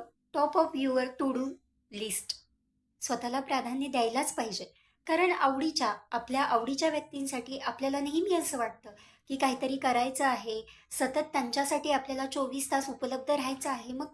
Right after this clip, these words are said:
कधी कुठेतरी चुकून आपण एखादी गोष्ट करतो आणि क्षणात अपराधीपणा येतो, किंवा गरज नसताना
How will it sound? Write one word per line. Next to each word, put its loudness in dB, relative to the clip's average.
कधी 4
कुठेतरी 2
चुकून -6
आपण 2
एखादी -2
गोष्ट -2
करतो 0
आणि -4
क्षणात -2
अपराधीपणा -4
येतो, -10
किंवा 4
गरज 4
नसताना 0